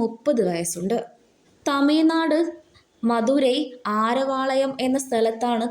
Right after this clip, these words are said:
താരം ജനിക്കുന്നത്. വളർന്നതും പഠിച്ചതുമൊക്കെ അവിടെ തന്നെയാണ്. പ്രാഥമിക വിദ്യാഭ്യാസമെല്ലാം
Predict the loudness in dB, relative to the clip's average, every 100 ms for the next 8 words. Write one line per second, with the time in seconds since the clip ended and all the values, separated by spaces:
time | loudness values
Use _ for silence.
0 | -2 -2 0 0 0 -2 -2 -4 -2 0
1 | -2 -6 -18 -20 -4 0 2 2 2 0
2 | 0 0 0 -2 -2 0 0 0 -2 -2
3 | -4 -2 -2 -2 -2 -2 -2 -4 -6 -14
4 | -12 -4 -2 0 0 0 2 0 0 0
5 | 0 -2 0 0 2 2